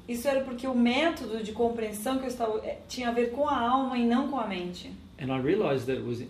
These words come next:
Speaker 2: that it was impossible to understand things greater than the sixth dimension
Speaker 1: E eu entendi que era impossível ter a compreensão de, de assuntos que estavam acima da sexta dimensão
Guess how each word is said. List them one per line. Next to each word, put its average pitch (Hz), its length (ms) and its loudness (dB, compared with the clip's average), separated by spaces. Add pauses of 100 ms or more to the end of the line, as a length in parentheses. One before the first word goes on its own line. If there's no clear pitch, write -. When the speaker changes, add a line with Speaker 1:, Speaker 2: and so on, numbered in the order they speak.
(240)
Speaker 2:
that 139 140 2
it 127 80 -4
was 131 120 -4
impossible 117 760 -4
to - 80 -8
understand 139 680 -6 (420)
things 135 300 -2
greater 131 600 0
than 110 180 -4
the 107 100 -2
sixth - 360 -10
dimension 95 400 -10 (360)
Speaker 1:
E 214 80 -2
eu 220 140 6
entendi 254 480 2
que - 80 -4
era 233 160 4
impossível 294 680 -2 (120)
ter 254 160 0
a 247 60 0
compreensão 254 640 0
de, 240 300 -2
de 226 100 -2
assuntos 311 560 0
que - 100 -10
estavam 240 380 2
acima 320 480 0
da 220 160 4
sexta 214 320 -4
dimensão 208 640 -6